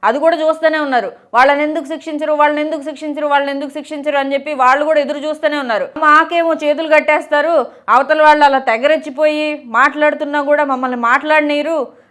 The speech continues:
అని చెప్పి అది కూడా కంప్లైంట్ ఆయన మీద, చంద్రబాబు నాయుడు గారి మీద.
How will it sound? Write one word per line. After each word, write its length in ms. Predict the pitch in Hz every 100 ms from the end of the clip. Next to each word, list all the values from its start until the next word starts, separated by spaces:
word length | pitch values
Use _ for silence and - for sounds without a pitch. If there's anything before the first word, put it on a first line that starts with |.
| -
అని 140 | 269
చెప్పి 160 | 320 311
అది 200 | 233 294
కూడా 200 | 349 370
కంప్లైంట్ 480 | 349 330 349 339
ఆయన 160 | 311 269
మీద, 180 | 277 269 240 - _ _ _ _ 262
చంద్రబాబు 320 | 269 311 302
నాయుడు 180 | 285 254
గారి 160 | 240
మీద. 180 | 202 156